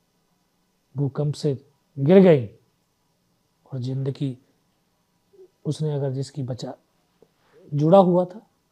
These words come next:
वो बच्चे, बच्चियां आज भी उन्हीं बिल्डिंगों के नीचे से जीवित निकल रहे हैं।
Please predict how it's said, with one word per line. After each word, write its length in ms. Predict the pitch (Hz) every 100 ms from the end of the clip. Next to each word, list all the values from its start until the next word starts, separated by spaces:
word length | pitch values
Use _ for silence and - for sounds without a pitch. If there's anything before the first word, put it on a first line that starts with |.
| _ _ _ _ _ 143
वो 80 |
बच्चे, 460 | 131 143 - 147 131
बच्चियां 720 | 131 127 - 139 120 _ 139
आज 140 | 139 135
भी 120 | 139
उन्हीं 200 | 135 120
बिल्डिंगों 340 | 131 131 131
के 120 | 123 127
नीचे 300 | 123 117 127
से 180 | 143 - _ _ _ _ _ -
जीवित 380 | - 120 120
निकल 240 | 123 117 120
रहे 140 |
हैं। 60 | 113